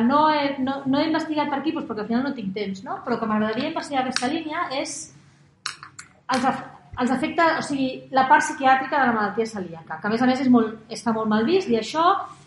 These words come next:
i dir que un malalt celíac pot tenir una part psiquiàtrica també, igual que té una part intestinal, o pot tenir qualsevol, no? Però hi ha un fenotip, mira, no, no n'hem parlat d'això aquí, eh, al final, però, bueno,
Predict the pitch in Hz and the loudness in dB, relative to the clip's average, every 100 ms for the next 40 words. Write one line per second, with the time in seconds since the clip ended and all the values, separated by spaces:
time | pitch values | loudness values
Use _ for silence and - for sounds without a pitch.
0 | - 240 269 240 240 247 240 240 247 262 | -4 0 2 2 2 4 4 4 2 2
1 | 349 349 240 240 226 220 208 214 - 196 | 2 0 -2 -2 -2 -2 0 -2 -2 -2
2 | 233 254 294 330 320 240 262 381 220 196 | 0 0 -2 -4 0 0 2 0 -4 -8
3 | 196 196 202 202 190 190 202 - 247 339 | -8 -8 -6 -4 -2 -2 -4 -6 0 2
4 | 349 226 208 208 208 196 196 190 185 180 | 2 -2 -6 -6 -4 -6 -6 -10 -8 -10
5 | 175 175 285 - - _ _ _ _ - | -8 -8 -8 -12 -20 _ _ _ _ 0
6 | 262 262 - - - - 277 330 370 339 | 4 4 0 -12 -18 -2 2 2 2 2
7 | 339 359 269 277 240 - 220 - 269 320 | 2 2 2 2 0 -2 -10 -8 -2 -2
8 | 349 285 339 381 294 240 220 214 - 202 | 0 0 0 2 2 4 2 0 -6 -8
9 | - 190 254 - 214 233 330 - 226 202 | -4 -2 -2 -2 -2 -2 -4 -4 -2 -2
10 | 190 220 202 | -2 -6 -8